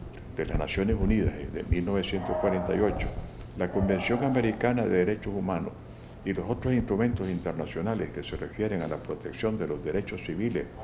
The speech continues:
sociales y económicos de los, de los, eh, habitantes de, de Nicaragua, está obligado, pues, y lo dice expresamente la Constitución en su artículo quinto, que Nicaragua se adhiere y to-,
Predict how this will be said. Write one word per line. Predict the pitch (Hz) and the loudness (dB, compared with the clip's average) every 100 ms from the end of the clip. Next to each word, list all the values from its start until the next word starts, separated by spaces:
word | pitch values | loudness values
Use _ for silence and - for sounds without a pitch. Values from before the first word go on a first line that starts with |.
| - - - | -8 -6 -4
sociales | - - 110 101 87 | -4 2 2 2 -2
y | 78 | -4
económicos | - 80 110 92 73 76 | -4 0 0 0 -2 -2
de | 78 | -2
los, | 95 92 - - - - - - - - - 87 | -2 -4 -10 -14 -8 -8 -8 -16 -16 -10 -4 -4
de | 80 87 | 0 0
los, | 107 - 80 | 0 -2 -2
eh, | 80 78 - - 80 | -2 -2 -4 -8 -6
habitantes | 80 - 110 - 76 | -6 0 0 2 0
de, | 78 78 78 - | 0 -2 -4 -4
de | |
Nicaragua, | 80 98 123 85 85 110 - - - - - - - | -2 0 2 2 0 -2 -6 -14 -14 -14 -14 -14 -8
está | 98 - 120 | -6 2 4
obligado, | 143 135 113 113 117 117 | 4 4 4 4 4 2
pues, | 92 98 - - - - - | 0 0 -4 -8 -10 -10 0
y | 98 | 0
lo | 85 | 4
dice | 101 127 127 | 2 2 0
expresamente | - 117 113 113 107 | -2 0 2 2 2
la | 92 101 | 0 2
Constitución | 110 104 104 101 90 95 110 - | 0 0 -2 -6 -2 0 -2 -6
en | 87 | -6
su | 85 | -6
artículo | 78 95 87 95 90 | -6 -6 -2 -2 0
quinto, | 135 123 - - - - - - - | 2 2 0 -6 -8 -14 -16 -16 -2
que | 90 | 0
Nicaragua | 87 - 92 107 113 139 - - - - | 0 2 4 4 4 -2 -6 -14 -16 -10
se | - - 95 | -2 4 4
adhiere | 80 85 104 113 113 139 - - - - - | 2 2 6 6 6 0 -6 -14 -16 -16 -8
y | - 90 - - | 0 0 0 0
to-, | 104 | -2